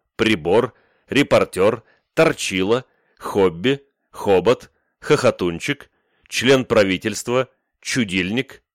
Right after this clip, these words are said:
шутильник, щекотунчик. Я назвал только наиболее известные. Пачкун –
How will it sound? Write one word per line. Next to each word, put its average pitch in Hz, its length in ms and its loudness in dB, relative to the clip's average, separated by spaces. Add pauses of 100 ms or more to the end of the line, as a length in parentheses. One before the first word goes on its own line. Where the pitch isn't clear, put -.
(180)
шутильник, 95 920 -6 (180)
щекотунчик. 85 1040 -8 (800)
Я 85 260 0
назвал 113 460 2
только 107 340 -4
наиболее 98 600 0
известные. 98 720 -4 (800)
Пачкун – 151 600 -2